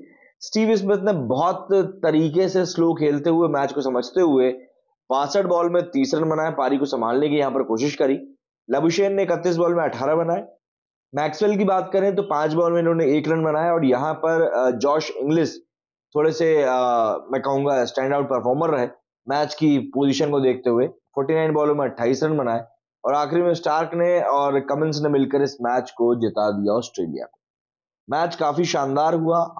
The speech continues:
आखिरी तक गया, तो ये कहना तो गलत नहीं होगा कि यहाँ पर साउथ अफ्रीका ने फाइट नहीं करी, लेकिन बात वही आ जाती है कि फाइट करने के लिए आपकी जेब में रन भी होने चाहिए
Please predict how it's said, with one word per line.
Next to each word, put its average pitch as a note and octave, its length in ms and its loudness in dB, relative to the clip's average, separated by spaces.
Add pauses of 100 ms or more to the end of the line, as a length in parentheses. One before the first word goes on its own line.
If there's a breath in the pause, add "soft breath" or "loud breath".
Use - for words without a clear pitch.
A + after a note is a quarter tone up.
आखिरी D#3+ 280 0
तक D#3+ 160 0
गया, D#3 300 2
तो E3 140 -2
ये C#3 160 4
कहना C#3+ 280 -2
तो C#3+ 120 0
गलत C#3+ 260 2
नहीं C#3 200 2
होगा C3 280 2
कि - 520 -6
यहाँ D3 180 0
पर D#3+ 140 -2
साउथ C3 320 -2
अफ्रीका C#3 240 0
ने D#3+ 100 0
फाइट A#2+ 360 -2
नहीं G2 160 -6
करी, D#2+ 200 -6
लेकिन F3 380 0 (360)
बात D3+ 260 0
वही F3+ 180 4
आ E3+ 60 4
जाती D#3+ 280 2
है G3 60 0
कि F#3+ 80 2
फाइट D#3+ 380 0
करने D#3+ 260 2
के D#3 80 -2
लिए E3 160 4
आपकी D3 280 0
जेब C#3 180 2
में C#3+ 140 0
रन A#2 180 0
भी C3+ 80 2
होने C3+ 200 2
चाहिए A#2 440 -2